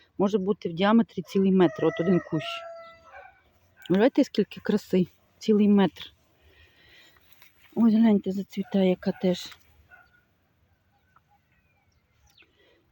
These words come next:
Це сіянець, е, це вже сортова. <clears throat> Манюсінька така, дивіться, ось. Мілесенька, мілесенька. Це рожева, ось, це сіянець.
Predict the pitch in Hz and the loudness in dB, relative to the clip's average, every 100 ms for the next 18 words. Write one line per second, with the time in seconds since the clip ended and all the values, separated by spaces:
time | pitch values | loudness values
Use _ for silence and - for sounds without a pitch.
0 | _ - 214 - 202 170 165 160 - - | _ -8 -8 -6 -6 -2 0 -2 -6 -20
1 | - 156 156 143 - - 180 214 226 240 | -6 -2 -2 -2 -8 -6 -2 0 -2 -2
2 | 185 180 - 220 185 202 190 156 _ _ | -4 -6 -4 -4 -4 -6 -6 -10 _ _
3 | _ _ _ _ _ _ _ _ _ _ | _ _ _ _ _ _ _ _ _ _
4 | _ _ _ _ - 247 254 247 180 - | _ _ _ _ -2 2 4 4 0 -6
5 | - 185 185 - 175 - 151 - 135 139 | -4 -2 0 -2 -6 -6 -8 -6 -6 -4
6 | 131 - - 151 _ _ _ _ _ - | -6 -8 -14 -14 _ _ _ _ _ -10
7 | 160 220 247 190 185 160 165 151 123 - | -4 -4 -4 -6 -6 -8 -6 -6 -8 -12
8 | 135 - _ _ _ _ _ - - _ | -14 -16 _ _ _ _ _ -20 -20 _
9 | _ _ _ _ - 190 226 220 190 165 | _ _ _ _ -4 -2 0 -2 -2 -2
10 | 165 160 - - 208 - 233 196 185 185 | -2 -6 -8 -8 -8 -4 -4 -2 -4 -6
11 | - - | -10 -20